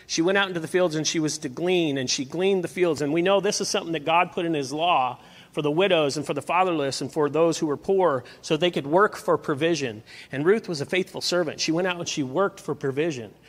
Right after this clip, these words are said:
She worked hard, and we saw that. And she went into the fields, and we saw also God's divine providence in all of it,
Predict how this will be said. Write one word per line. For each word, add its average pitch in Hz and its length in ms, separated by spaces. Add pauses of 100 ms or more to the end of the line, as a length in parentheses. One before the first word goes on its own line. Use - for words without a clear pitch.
(180)
She - 140
worked 180 260
hard, 180 540 (260)
and 143 80
we 156 80
saw 202 320
that. 156 160
And 135 100
she - 80
went 214 180
into 202 160
the 160 100
fields, 190 480
and 151 100
we 156 80
saw 180 400
also 180 440
God's 147 360
divine 165 380
providence 196 580
in 151 80
all 175 200
of 151 80
it, 127 160